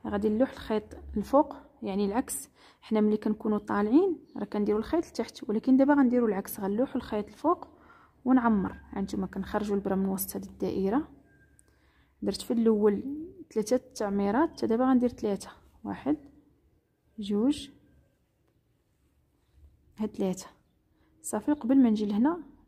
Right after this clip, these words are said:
غنشد في هاد العوينه غير باش نثبتوا هاد التعميره هادي. بنفس الطريقه اخواتي غنكمل، ننزل لهاد العوينه، نشد هنا في الثوب، نرجع في هاد الخيط،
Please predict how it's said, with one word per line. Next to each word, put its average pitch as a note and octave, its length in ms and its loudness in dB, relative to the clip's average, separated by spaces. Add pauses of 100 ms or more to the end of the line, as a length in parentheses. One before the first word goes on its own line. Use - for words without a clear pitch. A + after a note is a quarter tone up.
(120)
غنشد G#3 340 -4
في - 100 -6
هاد G#3 60 -4
العوينه G3+ 480 2 (640)
غير B3+ 360 2
باش B3+ 280 0
نثبتوا B3+ 600 2
هاد C4 120 4
التعميره A3+ 460 0
هادي. F#3+ 280 -2 (2500)
بنفس D#4 260 4
الطريقه G#3+ 460 -4
اخواتي G3+ 460 -4
غنكمل، G3 600 0 (240)
ننزل G3+ 300 -2
لهاد A3 200 -2
العوينه، F#3 580 0 (2000)
نشد G#3+ 340 -6
هنا F#3+ 180 -2
في F#3+ 80 -8
الثوب، - 500 -2 (1120)
نرجع B3 300 0
في A#3 160 -8
هاد A3+ 60 -8
الخيط، G#3 440 -8